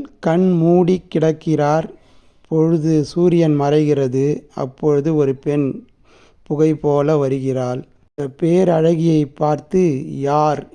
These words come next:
என்று கேட்கிறார் பீஷ்மர். அந்த தேவதை, "வணக்கம் பீஷ்மா." பீஷ்மர் கேட்கிறார், "யார் நீ?" "நான் மரணங்களின் தேவதை."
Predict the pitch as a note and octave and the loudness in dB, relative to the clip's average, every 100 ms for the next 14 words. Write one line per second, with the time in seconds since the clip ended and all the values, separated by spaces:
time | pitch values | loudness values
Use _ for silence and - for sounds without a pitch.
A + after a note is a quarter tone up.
0 | D3+ C#3 C3+ C3 B2 D#3+ D3 - D3 C#3 | -8 -6 -4 -6 -8 -6 -6 -4 -4 -2
1 | C#3+ - C3+ C3+ C3 C#3 B2+ B2+ _ _ | -2 -6 -10 -10 -10 -10 -10 -12 _ _
2 | D3+ C#3+ C#3+ C3+ C#3+ E3 D#3+ C#3+ D#3+ D#3 | -8 -4 -4 -2 0 2 2 2 2 0
3 | C3 C3+ _ _ C3+ C#3 D#3 D#3 - D#3+ | -4 -12 _ _ -10 -4 -4 -4 -4 -2
4 | D#3 C#3 D3 - C#3+ C3+ C#3+ D3+ _ _ | -2 -2 -4 -4 -6 -6 -6 -10 _ _
5 | _ _ D#3+ F3+ - F3 E3 - E3 D#3 | _ _ -2 -2 0 -2 -2 -2 -2 -2
6 | E3 D3+ D3 D3+ - - - C#3 D3+ E3+ | -2 0 0 -4 -8 -20 -16 -6 0 2
7 | E3+ E3 C#3+ A#2 - _ _ _ - D#3 | 2 2 2 -2 -12 _ _ _ -12 -4
8 | D3+ D#3 D3 C3+ C3+ C3+ C#3 D3 E3 E3 | 0 2 0 -2 -8 -8 -2 0 0 0
9 | D#3+ D#3 D#3 D3+ C#3 C#3+ D3+ D3+ C#3+ | 0 2 2 0 -2 -2 0 0 0